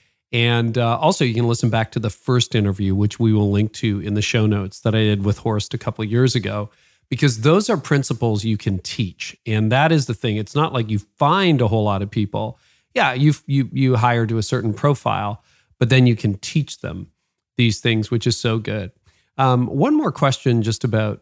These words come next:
characteristics. You think about your life, you're extremely busy. Your time is valuable. It's not like you're sitting around going, "Oh, I'll give Carrie an hour, ninety minutes." Like, you know, you, you got a lot of stuff to do with your life.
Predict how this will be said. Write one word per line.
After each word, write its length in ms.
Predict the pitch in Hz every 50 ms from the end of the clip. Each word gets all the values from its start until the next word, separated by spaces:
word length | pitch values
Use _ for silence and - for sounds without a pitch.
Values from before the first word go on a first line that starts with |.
| _ - -
characteristics. 760 | - - 117 110 - - 117 117 113 - - - - 110 - -
You 60 | 117
think 160 | - 147 120 117
about 200 | 120 123 120 120
your 140 | 120 117
life, 420 | 113 110 107 104 110 113 117 - -
you're 200 | 120 117 117 104
extremely 760 | 113 - - - - - - 123 123 123 123 120 113 110 110
busy. 380 | 95 95 104 101 101 113 113
Your 240 | 117 117 104 113 110
time 400 | 104 - - 113 113 110 110 110
is 280 | - 123 120 123 107 107
valuable. 560 | 107 107 104 98 104 104 104 98 110 113 110
It's 180 | 107 - -
not 220 | 127 131 131 139 120
like 200 | 117 113 101 113
you're 80 | 113
sitting 280 | - - - 123 120 117
around 360 | 110 107 107 107 107 107 110 104
going, 300 | 113 110 110 110 127 -
"Oh, 160 | - 302 277
I'll 140 | 170 202 220
give 180 | 180 131 107
Carrie 300 | - - 117 107 107 104
an 100 | 101 104
hour, 260 | 101 101 101 117 117
ninety 260 | 110 107 107 107 107 107
minutes." 460 | 104 104 107 123 151 - - - -
Like, 240 | 123 110 104 98 123
you 100 | 131 165
know, 120 | 139 110
you, 200 | 127 156 185 165 -
you 120 | 160 165
got 120 | 220 226 190
a 40 |
lot 140 | 160 160 156
of 60 | 156
stuff 240 | - - - 147 -
to 60 | -
do 180 | 123 113 131 135
with 120 | 139 -
your 120 | - 117 107
life. 280 | 98 95 98 98 -